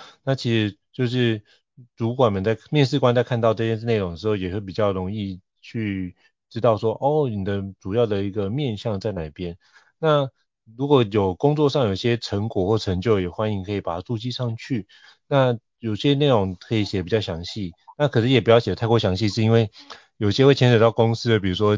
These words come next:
机密比较 confidential 的资讯，那就不适合写。我觉得可以写的是，就是你怎么样去参与这个过程，那把这些东西写上去，但是不能把它，就是那个他怎么做的那些细节 detail，不是要写到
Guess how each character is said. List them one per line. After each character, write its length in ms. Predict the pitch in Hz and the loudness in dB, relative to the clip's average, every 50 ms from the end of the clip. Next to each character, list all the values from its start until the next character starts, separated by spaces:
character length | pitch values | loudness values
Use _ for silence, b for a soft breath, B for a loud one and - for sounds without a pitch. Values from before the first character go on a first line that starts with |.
| 92 - _ | -2 -6 _
机 180 | - 117 110 | -6 -4 -2
密 200 | 113 117 117 110 | 0 0 0 -2
比 100 | 92 85 | -2 -2
较 100 | 90 107 | -4 -4
confidential 600 | 101 - - 90 90 95 - 113 104 107 107 110 | -4 -4 -8 -6 -6 -6 -4 -4 -6 -4 -4 -4
的 80 | 90 85 | -6 -6
资 180 | - 104 101 95 | -6 -8 -8 -8
讯， 220 | - - 98 87 | -8 -10 -10 -6
那 100 | 107 127 120 | -4 -6 -4
就 180 | - - 131 | -4 -6 -6
不 320 | 113 - - 95 95 101 98 | -6 -8 -16 -20 -14 -12 -10
适 240 | - - 123 104 92 | -4 0 0 0 0
合 40 | |
写。 300 | 95 - - - 90 - B B B B B B B - | -2 -6 -8 -12 -12 -12 B B B B B B B -4
我 80 | 120 120 | -2 0
觉 100 | 123 185 | 2 2
得 60 | 185 | 2
可 100 | 156 165 | 4 2
以 60 | 156 | 2
写 220 | 143 - - 113 101 | 2 2 0 0 2
的 120 | 101 104 | 2 0
是， 460 | 101 - - 131 127 123 117 110 107 - _ _ _ _ _ | -2 -2 -2 -2 0 0 -2 -4 -6 -10 _ _ _ _ _
就 80 | - 117 | -8 -6
是 140 | - 131 | -4 -2
你 220 | 123 113 110 117 120 | -2 0 0 -2 0
怎 160 | - 123 104 | 0 0 0
么 100 | 98 101 | 2 0
样 240 | 110 120 117 113 107 | 2 2 2 0 -2
去 220 | - - 127 110 | -4 -4 -6 -6
参 300 | - - - 127 131 127 | -6 -4 -4 -2 -2 0
与 120 | 117 95 82 | -2 -4 -4
这 120 | - 104 | -4 -4
个 80 | 98 92 | -6 -4
过 260 | - 127 113 98 92 | -4 -4 -4 -4 -4
程， 240 | - - 95 80 87 | -6 -8 -10 -8 -6
那 360 | 98 104 104 101 98 101 95 - _ _ _ | -4 -4 -2 -2 -4 -4 -6 -10 _ _ _
把 160 | - 95 92 | -4 -4 -2
这 120 | 101 139 135 | 0 2 2
些 40 | 127 | 2
东 160 | 127 123 127 | 2 2 0
西 80 | 123 | 0
写 160 | 120 - - 90 | -2 -2 -4 -4
上 160 | 90 98 101 | -4 -4 -6
去， 140 | - 104 90 | -6 -6 -4
但 160 | - 131 123 | -2 -2 0
是 180 | 135 135 127 B B B B B B _ _ | 0 -2 -4 B B B B B B _ _
不 100 | 156 147 | 0 2
能 220 | 120 107 107 104 | 2 2 2 2
把 200 | 107 92 85 87 | 0 -2 -2 -4
它， 380 | 95 98 98 98 101 101 107 - _ _ _ | -2 0 0 0 0 -2 -4 -8 _ _ _
就 100 | - 110 | -8 -6
是 160 | - 117 113 | -4 -2 0
那 140 | 107 127 127 | 2 2 2
个 240 | 113 107 104 95 - _ _ _ - - | 4 2 2 0 -4 _ _ _ -20 -12
他 140 | - - 139 | -2 -2 0
怎 140 | 131 127 104 | 2 2 2
么 120 | 98 95 92 | 2 0 -2
做 260 | - - 143 127 110 | 0 2 2 4 4
的 80 | 104 | 2
那 120 | 98 113 117 | 2 2 2
些 120 | 117 117 | 2 2
细 240 | 110 - - 139 113 | -2 -4 -6 -6 -4
节 180 | 98 104 92 85 | -2 -2 -4 -2
detail， 480 | - 113 110 110 - 123 117 101 95 | -2 -4 -4 -2 0 2 2 2 2
不 160 | 82 92 107 | 0 -2 -2
是 120 | 113 117 135 | 0 4 4
要 100 | 139 135 | 4 4
写 160 | - 110 92 | 4 2 2
到 140 | 107 117 | 4 4